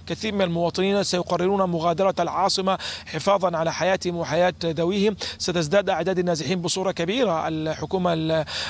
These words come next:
اللبنانية تتحدث عن مليون نازح داق-، داخل لبنان فقط.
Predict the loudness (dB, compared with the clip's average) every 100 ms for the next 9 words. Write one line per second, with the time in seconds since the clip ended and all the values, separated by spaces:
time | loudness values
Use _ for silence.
0 | 0 2 4 2 2 2 0 0 -2 -2
1 | -4 -4 -2 0 0 2 0 0 -2 -2
2 | -2 -4 -2 -2 0 0 0 0 0 0
3 | -2 -2 -6